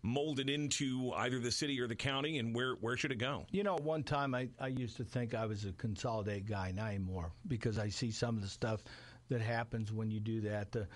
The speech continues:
Speaker 2: the taxpayers vote for it because they want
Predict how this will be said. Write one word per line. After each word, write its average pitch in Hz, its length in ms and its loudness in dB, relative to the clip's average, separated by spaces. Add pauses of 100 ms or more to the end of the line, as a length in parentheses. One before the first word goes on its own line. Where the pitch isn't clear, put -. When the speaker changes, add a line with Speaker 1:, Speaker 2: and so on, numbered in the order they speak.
(240)
Speaker 2:
the 135 120 4
taxpayers 160 680 2
vote 123 300 0
for 120 240 0
it 110 80 -6
because 104 380 0
they 113 180 4
want 110 360 0